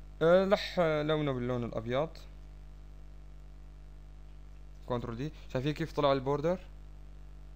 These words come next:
عمل تأثير حلو. رح اخفي الطبقة واعمل border من نوع تاني. رح يجي لون الطبقة كلها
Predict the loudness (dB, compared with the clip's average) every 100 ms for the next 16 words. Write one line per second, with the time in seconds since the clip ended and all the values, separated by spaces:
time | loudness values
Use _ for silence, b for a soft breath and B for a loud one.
0 | -14 -14 -14 -14 -14 -14 -4 2 4 4
1 | 2 -2 -6 -6 -4 -2 0 -2 -4 -12
2 | -8 -4 -4 -4 -10 -16 b b b b
3 | -4 -2 0 -4 0 0 2 0 6 6
4 | 8 6 4 4 -4 2 6 6 6 6
5 | 6 4 2 4 4 2 2 0 -2 -6
6 | -14 -14 -14 -16 -16 -14 -14 -14 -14 -14
7 | -14 -14 -14 -14 -14 -14 -14 -14 -14 -14
8 | -14 -14 -14 -14 -14 -14 -14 -14 -14 -14
9 | -14 -14 -14 -14 -14 -14 -14 -14 -14 -14
10 | -14 -14 -14 -8 0 2 4 6 6 6
11 | 4 4 4 6 2 0 0 4 2